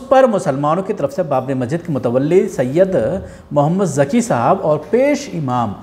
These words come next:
मौलाना अब्दुल गफ्फार साहब ने दरख्वास्त दी कि जो टैक्स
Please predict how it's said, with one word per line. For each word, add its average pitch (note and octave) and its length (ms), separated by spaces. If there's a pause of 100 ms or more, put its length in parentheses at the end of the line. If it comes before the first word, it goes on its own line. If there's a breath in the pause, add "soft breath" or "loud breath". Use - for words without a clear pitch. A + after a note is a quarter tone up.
(320 loud breath)
मौलाना F3+ 420 (180)
अब्दुल D3+ 360
गफ्फार F3 760
साहब F#3 760
ने D#3+ 320 (3000 loud breath)
दरख्वास्त G3+ 460
दी C4 160
कि B3+ 140
जो F3 120 (260)
टैक्स A3+ 360